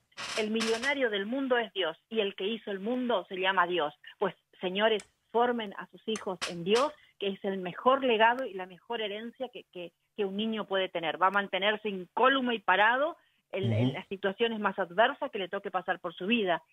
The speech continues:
Speaker 1: O sea que es una maravilla y es importante que los padres sepan formarlos.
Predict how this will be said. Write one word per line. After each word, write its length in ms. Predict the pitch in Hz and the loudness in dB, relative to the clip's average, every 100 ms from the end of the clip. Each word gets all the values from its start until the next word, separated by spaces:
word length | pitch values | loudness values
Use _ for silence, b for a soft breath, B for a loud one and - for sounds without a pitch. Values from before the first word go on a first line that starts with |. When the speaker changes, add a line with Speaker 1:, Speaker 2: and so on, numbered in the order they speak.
| _ | _
Speaker 1:
O 40 | _ | _
sea 100 | 202 | 0
que 180 | - 131 | 2 -4
es 140 | 196 | -2
una 160 | 214 190 | -2 0
maravilla 640 | 190 196 233 254 262 339 - _ _ _ | 2 2 2 0 2 2 0 _ _ _
y 80 | 302 | -6
es 100 | 330 | -4
importante 600 | 359 359 370 427 349 220 | -2 -2 2 2 2 -2
que 100 | 196 | 0
los 120 | 185 185 | -2 2
padres 320 | 170 175 170 | 2 2 -2
sepan 340 | 170 156 156 - _ | -4 -4 -4 -6 _
formarlos. 500 | 165 156 143 113 | 0 2 0 0